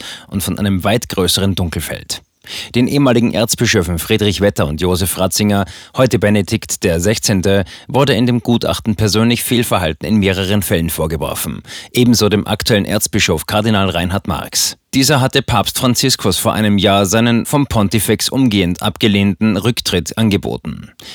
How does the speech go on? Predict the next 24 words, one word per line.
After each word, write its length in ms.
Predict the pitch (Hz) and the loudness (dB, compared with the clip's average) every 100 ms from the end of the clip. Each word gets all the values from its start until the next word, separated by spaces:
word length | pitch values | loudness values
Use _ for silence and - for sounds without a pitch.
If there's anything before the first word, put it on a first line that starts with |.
| - | -4
"Im 240 | 147 143 | 0 0
Kern 320 | - 135 135 127 | 2 2 2 2
geht 220 | 101 95 | 0 2
es 180 | 90 - | 0 2
für 100 | 117 | 2
mich 220 | 110 - | 2 2
darum, 460 | 113 117 120 123 - | 2 2 2 0 0
Mitverantwortung 880 | 127 135 - 95 107 - 90 95 | 0 0 0 0 0 0 0 0
zu 120 | 92 104 | -2 -2
tragen 420 | 110 101 98 101 | 2 2 2 0
für 120 | 113 | -2
die 100 | 101 | -2
Katastrophe 680 | - 113 113 - 117 113 113 | -2 -2 -2 0 0 0 0
des 160 | 98 | 0
sexuellen 400 | - 107 107 101 | 0 2 4 4
Missbrauchs 640 | 98 101 - 101 101 101 - | 4 0 0 2 2 2 0
durch 280 | 104 - | 0 0
Amtsträger 600 | - 123 - - 85 80 | -2 -2 -2 -2 -2 -2
der 100 | 73 | -4
Kirche 400 | - 113 110 - | -2 2 2 0
in 140 | 107 113 | 0 2
den 140 | 110 | 0
vergangenen 520 | - 110 95 98 98 | 0 -2 0 2 2
Jahrzehnten", 600 | 101 101 123 117 - 95 | 2 0 0 0 0 -2